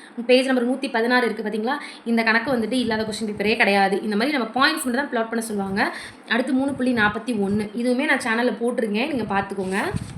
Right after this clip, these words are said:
அடுத்து எடுத்துக்காட்டு மூணு புள்ளி நாற்பத்தி மூணு, இந்த பேஜ் நம்பர் நூத்தி பதினெட்டுல இந்த x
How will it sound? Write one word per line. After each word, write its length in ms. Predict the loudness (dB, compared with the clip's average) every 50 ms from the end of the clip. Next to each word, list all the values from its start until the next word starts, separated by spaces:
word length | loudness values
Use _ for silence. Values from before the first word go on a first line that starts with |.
| -14 -14 -16 -18 -20 -20 -20 -20 -20 -20 -20 -20 -20 -20 -18 -10 -4
அடுத்து 320 | 0 0 0 0 0 2 4
எடுத்துக்காட்டு 580 | 4 4 4 2 0 -2 0 0 0 2 0
மூணு 220 | 0 0 0 0 0
புள்ளி 340 | -2 0 0 0 0 0 -2
நாற்பத்தி 480 | -2 -4 -2 -2 -4 -4 -4 -2 -2 -2
மூணு, 280 | 0 0 0 2 0 0 -2 -6 -14 -18 -20 -20 -8 -4
இந்த 200 | 0 2 2 2
பேஜ் 360 | 2 4 6 6 6 6 6
நம்பர் 200 | 4 4 4 4
நூத்தி 220 | 2 0 0 -2 0 4
பதினெட்டுல 480 | 4 4 6 6 4 2 2 0 -2 -2 -4 -8 -14 -14 -12 -8 -2
இந்த 140 | 0 2 4
x 180 | 4 4 4